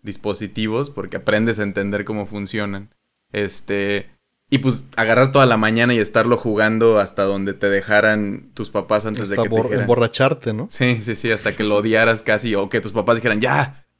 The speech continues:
Speaker 1: vete a cambiar, a bañar, a desayunar o algo". Y, y también para mí fue como este primer videojuego grande oficialmente, ¿no? Porque sí había jugado otras cosas antes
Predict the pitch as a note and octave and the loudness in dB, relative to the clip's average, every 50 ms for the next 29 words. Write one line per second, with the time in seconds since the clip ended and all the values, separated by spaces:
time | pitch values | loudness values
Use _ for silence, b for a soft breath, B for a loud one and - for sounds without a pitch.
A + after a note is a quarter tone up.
0 | _ _ _ _ - C3 B2+ C3+ C#3+ B2+ A#2 G#2+ G#2 A2 A#2 B2 C3 A#2 A2 G#2 | _ _ _ _ -4 -4 -2 -2 -2 -2 -2 -2 0 2 4 4 4 4 4 2
1 | G#2 A2 A2 A#2 A#2+ A#2+ A2+ G#2 G2+ - A2 G2+ G2+ G#2 G#2+ A2 A2+ A#2 A2+ G#2+ | 0 0 2 2 2 2 2 2 0 0 -2 -2 -2 -2 -2 -2 0 0 2 2
2 | G#2+ G#2+ A2 A2 B2+ D3+ E3 b b b b b _ _ - B2 A#2+ - B2 A#2+ | 2 2 0 0 -2 -4 -4 b b b b b _ _ -8 -8 -8 -6 -4 2
3 | - B2 B2+ C3+ C3+ C#3 A#2 A2+ B2 B2 B2+ C3+ B2+ C3 B2+ B2 A#2 - B2+ - | 4 6 6 6 6 4 4 4 2 2 0 -2 -2 0 -2 -2 0 -2 -4 -4
4 | - A2+ G#2+ G#2+ A2 A2+ A#2+ B2 A2+ G#2 G2 - A2+ A2 A2+ A2 G#2 G#2+ G#2+ A2 | -4 -4 -4 -4 -4 -2 -2 -2 -2 -2 -2 -2 0 0 0 2 2 2 2 2
5 | A2+ A#2 A#2 A2 G#2 - G#2 G2+ - A2 G#2 G#2 G#2+ A2 G#2+ F#2+ G#2 G#2 G#2+ G#2 | 2 2 2 2 2 0 -4 -6 -2 -2 0 0 0 -4 -4 -4 -6 -6 -6 -6
6 | G2+ G#2 G2 G#2+ - D3 D3+ E3 D3+ B2+ B2+ A#2+ A#2+ A#2+ B2 A#2+ - A2+ G#2 - | -6 -6 -6 -4 -2 0 0 0 0 0 2 2 4 4 4 4 2 -2 -2 -2
7 | - - A#2 A2 A#2 A2 F#2+ G#2 G#2 G#2 G#2 G2+ A#2 A2+ A2 G#2 - | -2 -4 -4 -4 -4 -6 -4 -2 -2 -2 -2 -4 -4 -6 -6 -6 -10